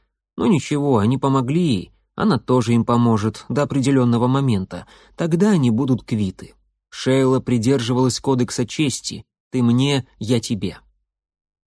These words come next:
Жизнь не была добра к Шейле. Мать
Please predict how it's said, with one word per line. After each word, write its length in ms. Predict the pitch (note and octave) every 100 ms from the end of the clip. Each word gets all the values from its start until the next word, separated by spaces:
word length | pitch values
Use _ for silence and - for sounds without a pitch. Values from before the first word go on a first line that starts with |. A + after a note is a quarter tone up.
| _ _ _ _ -
Жизнь 600 | G#2+ E3+ G#3+ F#3+ F#3+ -
не 180 | D3 F3
была 320 | E3 G3+ A3
добра 380 | A#2+ G#2+ A2 G2
к 80 | -
Шейле. 560 | - A2 F2+ - - _ _ _ _ -
Мать 380 | B2 G#3+ -